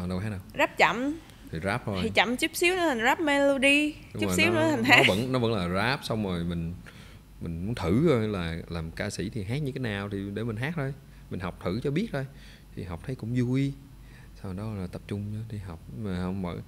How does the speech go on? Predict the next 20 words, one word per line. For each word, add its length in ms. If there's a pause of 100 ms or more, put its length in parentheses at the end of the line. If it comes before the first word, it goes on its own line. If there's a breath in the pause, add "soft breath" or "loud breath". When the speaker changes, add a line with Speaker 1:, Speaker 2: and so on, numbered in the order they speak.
(260 loud breath)
Speaker 1:
lúc 180
mình 100
đi 100
học 300
thì, 280
ờ, 400
cái, 120
cái 220
cô 280
dạy, 560
cô 120
hỏi 180
là 320
có 60
định 120
đi 100
hát 200
không? 340
Tại 100
vì 160